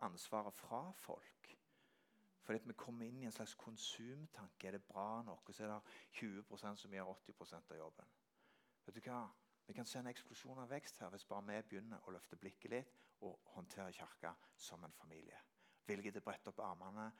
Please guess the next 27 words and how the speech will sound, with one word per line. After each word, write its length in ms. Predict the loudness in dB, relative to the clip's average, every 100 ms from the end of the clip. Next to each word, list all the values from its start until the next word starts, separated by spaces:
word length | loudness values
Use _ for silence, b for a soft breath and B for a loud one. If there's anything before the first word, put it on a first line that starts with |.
| B B
og 80 | -2
tenke, 360 | -2 0 -2 -2 b -2
«Dette 280 | -2 0 0
gjør 260 | 0 2 -2
jeg 100 | -4 B
fordi 240 | -10 -2 0
jeg 80 | 0
har 180 | -4 -6
utviklet 580 | -8 -8 -6 -4 -4 -8
en 100 | -10
modenhet.» 580 | -8 -10 -10 -12 -12 -20 -20 b b
Vi 80 | -2
forventer 520 | 4 8 8 4 0
ikke 120 | 4
det 100 | 6 6
av 100 | 4
unger, 280 | 2 2 0 B -6
men 100 | -4
vi 60 |
forventer 460 | 0 0 0 -2 0
det 60 | 0 B B 0
av 160 | 0 0 -8 b -4
voksne 420 | -2 -2 -6 -6 -10 -14 _ b b -14
folk. 420 | -10 -10 -12 -18 -20 B B 6
Familier 440 | 10 12 12 12
oppdrar 520 | 6 6 10 10 10 2 6
barn. 300 | 10 10 8